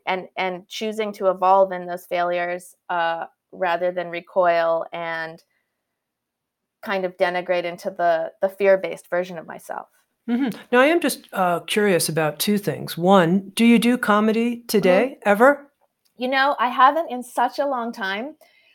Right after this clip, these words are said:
Speaker 1: but that is one of my New Year's resolutions. I've been writing jokes down for a long time, but one of my New Year's resolutions, if covid ever decides to go away, is to get, is to go back on an open mic night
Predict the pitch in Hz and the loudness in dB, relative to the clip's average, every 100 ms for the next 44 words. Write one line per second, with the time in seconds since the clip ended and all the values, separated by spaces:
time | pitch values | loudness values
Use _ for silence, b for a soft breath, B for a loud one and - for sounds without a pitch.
0 | b - 233 233 240 254 247 247 247 214 | b 2 4 6 6 4 -2 -4 -4 -4
1 | 208 208 214 214 214 214 196 - 220 220 | -4 -4 -4 -2 -2 -2 -2 -4 -6 4
2 | 302 349 302 254 233 196 185 196 - 214 | 4 4 0 0 0 -2 -2 -2 -4 -8
3 | 208 220 190 175 170 175 202 214 226 233 | -8 -4 -2 -2 -4 -8 -8 -8 -6 -4
4 | 180 233 294 277 240 226 214 208 208 214 | -2 0 -2 -4 -6 -4 -6 -6 -6 -6
5 | 196 190 196 180 185 - 233 - - 220 | -6 -6 -8 -12 -8 -4 -4 -6 0 0
6 | 214 190 190 190 202 202 190 - _ _ | 2 0 0 -2 2 4 4 0 _ _
7 | _ _ _ _ - 214 180 185 190 - | _ _ _ _ -10 -4 0 0 -4 -4
8 | 180 165 185 _ _ _ _ _ _ _ | -2 -2 -8 _ _ _ _ _ _ _
9 | _ _ _ _ - 226 208 170 160 185 | _ _ _ _ 4 6 6 0 -4 -10
10 | 196 - 233 233 - 226 233 226 - - | -8 0 2 0 -6 2 4 4 2 -2
11 | 247 233 240 233 214 226 214 202 180 208 | -4 -2 -2 0 0 0 -6 -4 -6 -6
12 | 190 185 190 185 180 180 | -6 -8 -6 -6 -6 -6